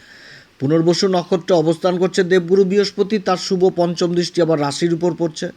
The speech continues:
রাশিকে দেখছে, এটাও একটা খুব ভালো অবস্থান তুলা রাশির। এবং দেবগুরু বৃহস্পতি যেরকম শুক্রের মূল ত্রিকোণ রাশি, রাশিকে দেখছে, সেরকম নিজের মূল ত্রিকোণ রাশি ধনু রাশিকেও দেখছে, যেটা হচ্ছে তৃতীয় ঘর, এবং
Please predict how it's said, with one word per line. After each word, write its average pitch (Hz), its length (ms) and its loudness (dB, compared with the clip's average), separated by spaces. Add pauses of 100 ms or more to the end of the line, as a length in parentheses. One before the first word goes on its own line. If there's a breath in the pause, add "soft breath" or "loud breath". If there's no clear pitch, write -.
(400 soft breath)
রাশিকে 175 460 0
দেখছে, 180 320 0
এটাও 170 240 0
একটা 175 200 -4
খুব 170 180 -6
ভালো 160 260 2
অবস্থান 160 440 0
তুলা 160 220 0
রাশির। 139 300 -4 (580 loud breath)
এবং 135 280 0
দেবগুরু 165 380 4
বৃহস্পতি 175 580 2 (420 soft breath)
যেরকম 156 340 0
শুক্রের 180 440 0
মূল 180 220 2
ত্রিকোণ 180 340 0
রাশি, 170 320 -2 (460)
রাশিকে 160 400 -2
দেখছে, 180 280 0
সেরকম 175 380 -2
নিজের 180 300 2
মূল 190 200 2
ত্রিকোণ 185 300 -2
রাশি 175 240 -2
ধনু 175 260 -2
রাশিকেও 196 420 0
দেখছে, 143 320 -4
যেটা 143 240 -2
হচ্ছে 165 260 -4
তৃতীয় 208 460 0
ঘর, 117 200 -4 (760 loud breath)
এবং 180 200 2